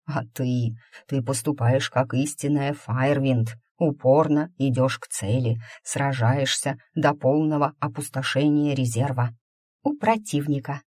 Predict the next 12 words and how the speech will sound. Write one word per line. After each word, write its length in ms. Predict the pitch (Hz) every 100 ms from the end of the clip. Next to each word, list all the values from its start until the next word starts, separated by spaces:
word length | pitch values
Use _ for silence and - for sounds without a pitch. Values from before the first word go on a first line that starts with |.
| _
добавила 560 | 165 156 147 143 139 139
я, 240 | 156 175 180 _ _ -
вспомнив 600 | - 175 147 147 147 - -
о 100 | -
специфике 640 | - 156 - 131 113 147
своего 420 | - 143 139 139
дара, 360 | 139 131 131 - _ _ -
который 360 | 156 147 147
мог 240 | 143 131 139
отнять 360 | 143 131 127
магию, 460 | 151 208 170 143 131
но 200 | 135